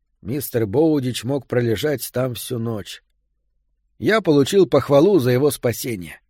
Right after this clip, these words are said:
Еще одну золотую звезду к заявлению в колледж, если я отброшу скромность, как сказал отец, и приложу газетную статью, которая вышла недели позже.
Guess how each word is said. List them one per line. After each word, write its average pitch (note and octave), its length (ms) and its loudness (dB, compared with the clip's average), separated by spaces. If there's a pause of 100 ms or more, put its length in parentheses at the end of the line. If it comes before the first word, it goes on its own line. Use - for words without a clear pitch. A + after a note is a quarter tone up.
(440)
Еще F3+ 440 0
одну B2 300 2
золотую C3+ 480 4
звезду B2+ 460 4
к A#2+ 100 0
заявлению C3+ 580 4
в - 100 -10
колледж, B2 460 0 (300)
если A#2+ 340 0
я B2+ 180 6
отброшу C#3 420 2
скромность, A2+ 540 2
как A#2 160 -2
сказал A#2+ 320 2
отец, D3 340 2 (320)
и B2 100 2
приложу D3 460 4
газетную C3 540 2
статью, D#3 460 0 (180)
которая C3 340 4
вышла D3 340 2
недели C#3 440 2
позже. B2+ 440 -4